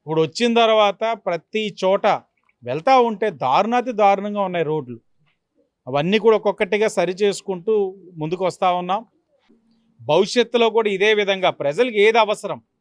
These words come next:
ఒక ప-, ఒక మౌలిక వసతులు, ఓ మంచి రోడ్డు, ఓ మంచి డ్రైను, త్రాగే నీరు సురక్షితంగా ఉండే విధంగా అందించే బాధ్యత ఎన్డీఏ కూటమిగా తీసుకుంటూ నగరాన్ని కూడా చేస్తాం అభివృద్ధి.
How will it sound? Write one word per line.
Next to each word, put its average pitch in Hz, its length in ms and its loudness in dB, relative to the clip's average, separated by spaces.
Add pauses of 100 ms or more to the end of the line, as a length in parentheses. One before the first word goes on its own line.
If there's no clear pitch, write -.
(460)
ఒక 127 180 -6
ప-, 139 220 -6 (100)
ఒక 151 80 -6
మౌలిక 175 400 2
వసతులు, 220 500 0 (580)
ఓ 131 60 -6
మంచి 147 300 0
రోడ్డు, 196 480 2 (840)
ఓ 143 60 -8
మంచి 151 300 -2
డ్రైను, 185 520 0 (920)
త్రాగే 180 400 2
నీరు 202 360 -4
సురక్షితంగా 196 600 -8
ఉండే 185 260 -4
విధంగా 180 340 -6
అందించే 180 400 -6
బాధ్యత 165 600 -2 (560)
ఎన్డీఏ 180 360 2
కూటమిగా 202 480 -4
తీసుకుంటూ 233 800 -6 (640)
నగరాన్ని 220 560 2
కూడా 294 220 0 (100)
చేస్తాం 240 320 0
అభివృద్ధి. 196 500 -2